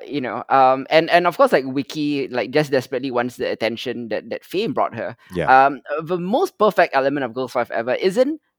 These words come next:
Speaker 1: the writing, which is really great. It's the cast, you know,
Speaker 2: Mm-hmm,
Speaker 1: because
Speaker 2: mm-hmm.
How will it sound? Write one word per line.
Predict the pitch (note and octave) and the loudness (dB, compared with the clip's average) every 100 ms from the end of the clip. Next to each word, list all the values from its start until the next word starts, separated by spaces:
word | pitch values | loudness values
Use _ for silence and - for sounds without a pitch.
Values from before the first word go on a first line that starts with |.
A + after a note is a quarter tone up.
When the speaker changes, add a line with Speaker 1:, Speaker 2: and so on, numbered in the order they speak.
| _ C3 C3 | _ -20 _
Speaker 1:
the | D3 | 2
writing, | C3+ E3+ C3 | 4 4 -2
which | C3 C3 | -6 -6
is | B2 | -4
really | D3+ | -4
great. | A#2 B2 G#2 | -2 -4 -4
It's | B2 - | -8 -6
the | C3+ | -4
cast, | - C#4 G2+ - - | 2 2 2 -6 -12
you | G#2+ | -10
know, | A2+ | -8
Speaker 2:
Mm-hmm, | A#2 | -10
Speaker 1:
because | B2+ C#3+ A2 | -6 -6 -6
Speaker 2:
mm-hmm. | G#2 | -12